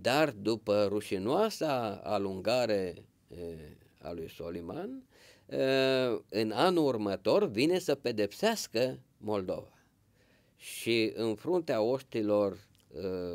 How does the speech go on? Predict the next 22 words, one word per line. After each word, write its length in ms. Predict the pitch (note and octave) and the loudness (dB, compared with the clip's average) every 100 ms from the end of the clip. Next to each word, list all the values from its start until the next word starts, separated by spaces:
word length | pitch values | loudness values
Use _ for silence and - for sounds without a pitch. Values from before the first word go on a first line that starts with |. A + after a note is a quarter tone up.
| E2 - | -10 -12
avansează 1000 | D#2+ G#2 G2+ F#2+ - F#2+ F2+ F2+ G#2 F#3+ | -2 0 0 -2 -6 -6 -4 -4 -2 -2
până 360 | G#3 D#3 E3 C3+ | 0 0 2 2
la 160 | A#2 A2 | 0 -2
Războieni 600 | G#2 F#2+ F#2 G2 G#2+ G#2+ | -4 -4 -4 0 0 -2
sau 200 | F2+ E2 | -6 -6
Valea 300 | F#2 E2+ D#2 | -4 -4 -6
Albă, 520 | D#2+ E2+ A#2+ G#3+ B3+ _ - - _ - | -8 -6 -4 -6 -8 _ -20 -20 _ -4
unde, 720 | C3+ F#3 F#3 D3+ C#3+ B2+ A#2+ _ _ - | 4 4 4 4 4 4 0 _ _ -10
e, 320 | - A2 F#2+ | -2 0 0
Ștefan 800 | - - D#3+ E3+ D#3 C#3+ C3+ B2+ B2 G#2+ | -4 2 2 4 0 0 0 0 0 0
încearcă 680 | A2+ A2+ A2+ D3+ F3 E3+ C3 | 0 0 2 2 2 0 -4
să-i 240 | - A2 | -2 -2
țină 600 | G2+ - C3 B2 A2 G2 - _ _ - | -2 -2 0 2 0 -2 -6 _ _ -4
piept 320 | G2 D#3 F3 | 0 0 -2
cu 100 | - | -4
o 120 | C#3 | 0
armată 480 | A2 G#2+ A#2 D3+ - | 0 0 -2 -2 -2
mult 280 | A2+ E3+ G3 | 4 4 4
mai 180 | D3 G#2+ | 2 0
mică 420 | A2+ D3 - C3+ | 0 -2 -2 -4
decât 360 | A2 G#2 G#2 - | -2 -2 -4 -2
cea 200 | A2+ | -4